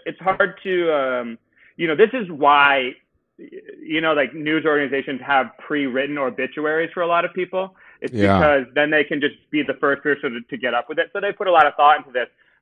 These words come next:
Speaker 1: But now that's helpful because a lot of people are dying. And I think that, um, Little Richard, Little Richard is, like, an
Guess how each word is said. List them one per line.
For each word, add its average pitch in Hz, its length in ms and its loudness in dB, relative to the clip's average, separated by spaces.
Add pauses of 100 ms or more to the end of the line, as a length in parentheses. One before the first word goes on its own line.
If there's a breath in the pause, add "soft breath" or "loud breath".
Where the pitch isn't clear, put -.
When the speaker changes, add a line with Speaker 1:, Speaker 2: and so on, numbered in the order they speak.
Speaker 1:
But 135 100 -4
now 165 380 6
that's 135 220 2
helpful 127 360 0
because 113 380 -8
a 117 40 -10
lot 113 160 -4
of - 60 -12
people 104 140 -14
are 104 40 -12
dying. 120 240 -4 (380 soft breath)
And 143 140 0
I 147 100 0
think 170 300 -6 (200)
that, 143 400 2 (160)
um, 135 480 0
Little 247 260 6
Richard, 220 380 6 (120)
Little 320 240 2
Richard 427 360 6
is, 226 40 -4
like, 247 240 6 (120)
an 208 140 0